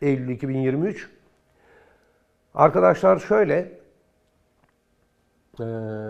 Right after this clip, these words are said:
"Yabancıların bölmeye çalıştığı bir ülkede mi yaşıyorsunuz?" sorusuna katılanların yüzde altmış iki virgül dördü "evet" demiş, yüzde otuz dördü "hayır" demiş, "fikrim yok, cevap yok" diyenler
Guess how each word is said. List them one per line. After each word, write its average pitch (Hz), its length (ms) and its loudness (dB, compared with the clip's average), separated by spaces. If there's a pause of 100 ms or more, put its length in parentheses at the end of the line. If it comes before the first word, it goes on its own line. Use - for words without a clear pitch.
(200)
"Yabancıların 180 720 4
bölmeye 170 440 2
çalıştığı 165 560 -4
bir 185 60 -2
ülkede 151 400 -2
mi 147 100 -2
yaşıyorsunuz?" 120 800 -2
sorusuna 165 640 0 (920)
katılanların 151 760 0
yüzde 147 360 0
altmış 165 520 0
iki 196 160 -2
virgül 135 380 -2
dördü 170 480 4 (380)
"evet" 156 380 4
demiş, 139 440 -6 (160)
yüzde 156 280 -2
otuz 131 340 -2
dördü 117 380 -2
"hayır" 175 380 2
demiş, 190 360 -2 (440)
"fikrim 175 440 -2
yok, 131 220 -2
cevap 165 360 4
yok" 190 240 -2
diyenler 139 460 2